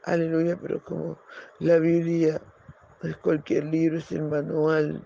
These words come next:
de Dios. Aleluya. Gloria al Santo de Israel.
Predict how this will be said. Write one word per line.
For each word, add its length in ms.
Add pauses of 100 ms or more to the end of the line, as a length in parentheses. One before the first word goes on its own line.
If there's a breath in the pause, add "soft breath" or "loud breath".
(120)
de 160
Dios. 580 (2000 loud breath)
Aleluya. 840 (1040)
Gloria 440
al 40
Santo 520
de 160
Israel. 380